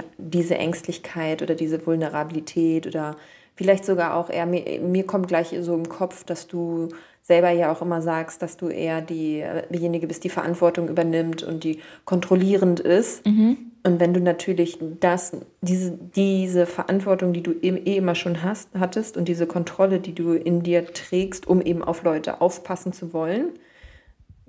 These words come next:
Speaker 1: noch eine Dimension höher trägst, wird, geht es ja schon in eine sehr beängstigende Größe. Und das wären so erste Punkte oder erste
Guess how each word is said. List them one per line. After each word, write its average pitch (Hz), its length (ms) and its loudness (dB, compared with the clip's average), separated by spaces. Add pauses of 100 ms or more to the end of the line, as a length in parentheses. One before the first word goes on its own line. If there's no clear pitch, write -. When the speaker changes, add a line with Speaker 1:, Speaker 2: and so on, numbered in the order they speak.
(160)
Speaker 1:
noch 202 320 4
eine 196 120 -2
Dimension 175 560 -2
höher 220 280 0
trägst, - 680 -8 (480)
wird, 175 380 2
geht 196 180 -2
es 190 140 -8
ja 156 160 -2
schon 165 220 -6
in 156 160 -6
eine 151 320 -4
sehr 160 580 0
beängstigende 170 1000 2
Größe. 160 580 0 (1000)
Und 175 80 0
das 170 120 -4
wären 190 140 4
so 170 100 2
erste 139 420 2
Punkte 175 460 0
oder 165 140 2
erste 156 600 -2